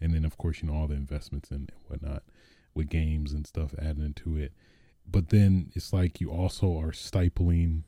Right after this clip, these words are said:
the, uh, the, what am I thinking of?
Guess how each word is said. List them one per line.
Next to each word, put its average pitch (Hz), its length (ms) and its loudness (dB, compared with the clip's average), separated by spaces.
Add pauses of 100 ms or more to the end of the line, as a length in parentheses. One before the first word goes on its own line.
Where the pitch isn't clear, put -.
(100)
the, 80 360 2
uh, 76 520 -2 (1600)
the, 87 760 4 (920)
what 92 240 -2
am 80 140 -2
I 73 60 -4
thinking 67 380 -10
of? 57 240 -10